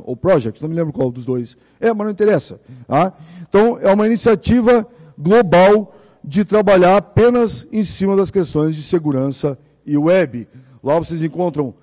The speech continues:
artigos, documentação, é, tutoriais, ah, ferramentas pra teste de invasão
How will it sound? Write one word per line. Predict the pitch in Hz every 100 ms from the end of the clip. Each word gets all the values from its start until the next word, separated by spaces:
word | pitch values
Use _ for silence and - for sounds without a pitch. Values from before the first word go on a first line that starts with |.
| _ -
artigos, | 170 160 - 202 175 175
documentação, | 185 180 180 190 147 180 185 185 - - - -
é, | 170 165 165 156 151 147 135 117 _ - -
tutoriais, | 220 240 220 180 175 196 190 156 - _ _ _
ah, | 160 170
ferramentas | 143 220 220 214 196 226 226 185
pra | - 185
teste | - 190 214 185
de | 165
invasão | 175 170 131 160 180 185